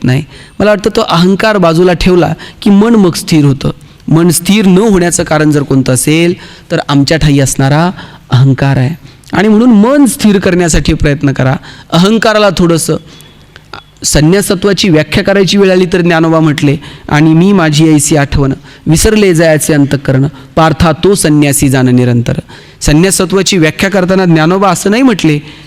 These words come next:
"ज्यानं भगवा वेश परिधान केलाय तो संन्यासी, ज्यानं संसार केला नाही तो संन्यासी, जो भौतिक गोष्टींच्या पलीकडे गेला तो संन्यासी." संन्यासत्वाची व्याख्या करताना ज्ञानोबा म्हटले, "जो स्वतःतला मीपणा विसरला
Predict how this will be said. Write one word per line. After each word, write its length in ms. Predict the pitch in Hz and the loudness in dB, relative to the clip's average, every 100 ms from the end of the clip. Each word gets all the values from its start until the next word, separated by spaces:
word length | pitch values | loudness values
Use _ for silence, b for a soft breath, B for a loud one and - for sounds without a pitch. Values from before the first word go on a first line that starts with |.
| B - | B -4
"ज्यानं 200 | 151 165 | -2 0
भगवा 280 | 160 156 170 | 0 2 2
वेश 240 | 165 165 | 2 0
परिधान 380 | - 160 156 156 | 0 0 2 0
केलाय 240 | 151 160 151 151 | 0 0 0 -2
तो 80 | |
संन्यासी, 600 | 156 156 151 147 - 143 143 B - | 0 0 0 0 0 -2 -2 B -4
ज्यानं 180 | 143 160 | 0 0
संसार 400 | 156 151 151 160 147 | 0 0 0 0 0
केला 200 | 156 151 | 0 2
नाही 180 | 151 143 139 | 2 0 0
तो 80 | 165 | 0
संन्यासी, 640 | 160 147 147 139 147 135 135 B - | 2 2 0 0 0 0 -4 B -4
जो 120 | 165 | 0
भौतिक 360 | 151 156 165 170 | 2 2 0 2
गोष्टींच्या 480 | 160 - 175 165 160 | 0 0 -2 0 0
पलीकडे 440 | 170 170 165 156 | 0 0 0 0
गेला 240 | 156 151 | 2 0
तो 260 | 147 180 208 | 0 0 0
संन्यासी." 600 | 202 160 147 139 - 139 B B B | 0 0 0 0 -2 -2 B B B
संन्यासत्वाची 800 | - 151 175 180 170 170 165 170 | -2 2 2 0 -2 -2 0 2
व्याख्या 320 | 147 147 196 | 0 0 -4
करताना 320 | 180 160 165 156 | -2 -2 0 0
ज्ञानोबा 360 | 151 147 143 | 2 2 2
म्हटले, 460 | 139 139 151 131 208 B B - | 0 0 0 0 0 B B -6
"जो 200 | 131 165 | 0 2
स्वतःतला 600 | 156 160 139 147 139 147 | 2 -2 0 -2 0 0
मीपणा 560 | 135 127 139 185 170 156 | 2 2 2 0 0 0
विसरला 600 | 139 131 143 135 160 214 | 0 0 0 2 0 -2